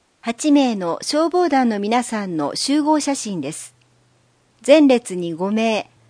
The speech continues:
真ん中三名の方が表彰状を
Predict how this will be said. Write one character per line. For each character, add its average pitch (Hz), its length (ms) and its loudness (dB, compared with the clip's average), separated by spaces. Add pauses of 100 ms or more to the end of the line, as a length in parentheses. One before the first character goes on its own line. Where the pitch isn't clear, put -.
(240)
真 262 160 4
ん 302 60 6
中 311 240 2
三 339 260 2
名 294 160 4
の 214 140 -2
方 202 260 -6
が 156 180 0 (240)
表 262 120 4
彰 269 260 0
状 233 320 2
を 220 180 0